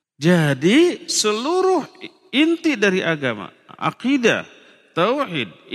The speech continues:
iman, ibadah, sholat, saum, haji, umroh, dan seterusnya, wajib melahirkan kemuliaan akhlak. Apa efeknya secara sosial?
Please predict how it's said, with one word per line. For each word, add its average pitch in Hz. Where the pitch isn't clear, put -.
iman, 143
ibadah, 185
sholat, 208
saum, 190
haji, 202
umroh, 208
dan 233
seterusnya, 214
wajib 120
melahirkan 165
kemuliaan 101
akhlak. -
Apa 233
efeknya 196
secara 147
sosial? -